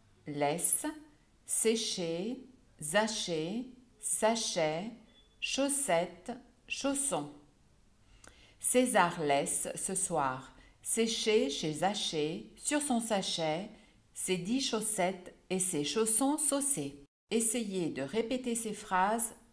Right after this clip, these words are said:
de plus en plus vite et plusieurs fois de suite, et je vous assure que ça n'est pas facile.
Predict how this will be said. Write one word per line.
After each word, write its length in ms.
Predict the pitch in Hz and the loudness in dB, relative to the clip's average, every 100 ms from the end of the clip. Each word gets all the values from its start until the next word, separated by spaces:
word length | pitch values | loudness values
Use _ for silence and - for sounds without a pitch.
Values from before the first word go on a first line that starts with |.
| - | -10
de 140 | 156 | -8
plus 400 | 156 - 277 302 | -6 -4 -2 0
en 140 | 269 240 | 0 0
plus 180 | 226 | -4
vite 400 | 180 165 190 - 294 294 - - _ _ - | -6 -8 -10 -8 -6 -6 -12 -20 _ _ -4
et 100 | 180 | -4
plusieurs 560 | 180 254 294 262 254 | -2 2 2 4 0
fois 220 | - 240 202 | -2 -4 -2
de 100 | 165 | 0
suite, 540 | 170 139 131 - - - | 0 -2 -10 -14 -20 -10
et 80 | 165 | -6
je 100 | 170 | -4
vous 220 | 170 170 | -2 -2
assure 580 | 170 - 220 247 269 - | -2 -4 -4 -4 -4 -6
que 120 | 151 | -10
ça 180 | - 151 | -6 -4
n'est 140 | 147 | -4
pas 340 | 147 - - - | -8 -2 0 0
facile. 580 | 196 175 - - - | -2 -6 -8 -12 -16